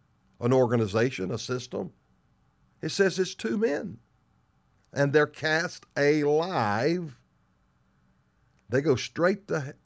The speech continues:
to the lake of fire. They don't even go to hell and wait for the resurrection. How you like that?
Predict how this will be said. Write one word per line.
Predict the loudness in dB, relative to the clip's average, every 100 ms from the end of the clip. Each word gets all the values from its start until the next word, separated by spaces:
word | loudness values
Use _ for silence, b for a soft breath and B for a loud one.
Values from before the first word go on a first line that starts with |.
| -14 -4
to | -4
the | 0 0
lake | 0 -4
of | -8
fire. | -6 -6 -8 B B 4
They | 6
don't | 6
even | 4 2
go | 4 6 6
to | 4 -2 0
hell | 2 2 2 2 -2 -4 _ _ _ _ _ _ _ b b
and | 0 2 4
wait | 4 4
for | 2 4 6
the | 4 4 0 _ _
resurrection. | 0 4 4 4 4 6 4 4 -4 -8 -10 -14 _ _ _ _ _ _ _ _ _ _ _ _ _ _ _ _ _ 0
How | 2
you | 4
like | 2 0 2
that? | 0 0 -4